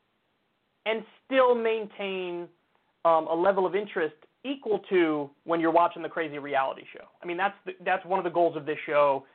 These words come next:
and a lot of other outlets and new media, certainly the goal of Crystal Kyle and friends as well. Um, and, I mean, I guess long-term I am optimistic on that point. I don't know, I don't know if I'd say I'm optimistic long-term on other things, but on that point I am optimistic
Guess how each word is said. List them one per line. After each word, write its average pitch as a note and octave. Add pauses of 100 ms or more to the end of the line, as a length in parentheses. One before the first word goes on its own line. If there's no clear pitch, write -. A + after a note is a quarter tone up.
and D3+
a D3+
lot D3+
of C#3+
other D3
outlets C#3
and C#3+
new C#3
media, C3+ (340)
certainly D3+
the C#3+
goal C#3+
of B2+
Crystal D#3
Kyle D3
and C#3+
friends C#3
as C3
well. D3 (480)
Um, D3
and, D3
I -
mean, F#3+
I G3
guess A3+ (100)
long-term G#3+
I F#3
am F#3+
optimistic F#3
on G#3
that G#3
point. D#3+ (380)
I D#3+
don't G3+
know, A3
I G3
don't A3+
know C#4+
if C#4
I'd C4
say B3
I'm A#3
optimistic A3+ (460)
long-term F#3+
on E3+
other A#3
things, D#3+
but D3 (1000)
on F#3
that A#3+
point A3
I F3
am F#3
optimistic D#3